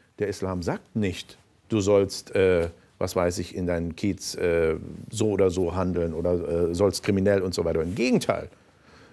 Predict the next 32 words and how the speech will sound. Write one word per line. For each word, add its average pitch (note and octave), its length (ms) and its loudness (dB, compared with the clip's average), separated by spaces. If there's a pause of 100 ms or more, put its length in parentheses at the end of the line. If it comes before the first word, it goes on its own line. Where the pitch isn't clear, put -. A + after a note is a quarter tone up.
(120)
der A2 120 4
Imam A#2+ 400 4
und, A2+ 220 -2
äh, G#2+ 160 4
die, G2+ 160 -4
die F#2+ 100 -4
Gemeinde A#2 420 2
ruft A2+ 260 -4
ja G#2+ 120 -2
dazu G#2 420 -2
auf, G#2+ 260 0 (520)
anständig D#3 920 -2
hier G#2 240 -2
zu - 180 -10
sich F#2 220 -8
zu F#2+ 140 -8
verhalten, E2 420 -8
sich, G2 260 -8
sich G#2 240 -6
in A#2+ 120 -2
die G#2 100 0
Gesellschaft G#2 500 -2
einzubringen, C3 540 -2
et D2 140 -8
cetera. - 360 -12 (120)
Also G2 160 0
wenn F#3 120 4
man A3 140 4
den B2+ 140 0
Islam F#2 320 -4
schon F#2+ 160 -6
zitiert, F#2 440 -6